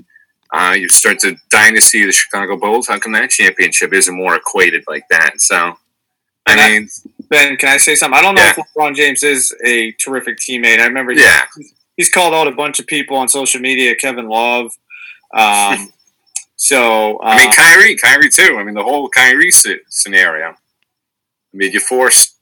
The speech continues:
Speaker 1: your star, your, um,
Speaker 2: And it seems like he handpicks coaches too, so.
Speaker 1: Yeah, yeah. So, I mean,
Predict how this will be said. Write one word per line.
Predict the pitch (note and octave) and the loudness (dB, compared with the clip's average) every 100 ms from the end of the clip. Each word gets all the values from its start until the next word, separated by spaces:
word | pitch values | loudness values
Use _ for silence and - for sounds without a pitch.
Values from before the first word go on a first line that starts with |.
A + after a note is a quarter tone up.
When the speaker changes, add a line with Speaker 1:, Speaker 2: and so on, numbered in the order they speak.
| _ A#2 | _ -6
Speaker 1:
your | G#2+ G2+ G2+ | -2 0 -2
star, | - - - A2+ B2+ B2+ G2+ G2 G#2 - | -2 0 2 4 4 4 0 -4 -12 -20
your, | F2+ F#2 F#2 F2+ | -12 -6 -2 -2
um, | F#2 F#2+ F#2+ - _ _ _ | -2 -4 -8 -14 _ _ _
Speaker 2:
And | D3 | -6
it | |
seems | - F3+ E3+ | -2 -2 0
like | E3+ - | 0 -2
he | D3 | -2
handpicks | D#3+ D#3 - D#3+ - - | 0 0 0 0 0 -2
coaches | D#3 D#3 B2+ A2+ | -2 -2 -4 -4
too, | - C3+ A2+ | -2 -4 -2
so. | - A2 G#2+ G#2 | -4 -4 -6 -2
Speaker 1:
Yeah, | A2 E2+ A1 _ _ _ - | 2 2 0 _ _ _ -6
yeah. | C#3 - - | 0 0 0
So, | - A2+ G#2+ | -4 -2 -4
I | G#2+ | -2
mean, | G#2+ G#2 G#2 | 0 0 -2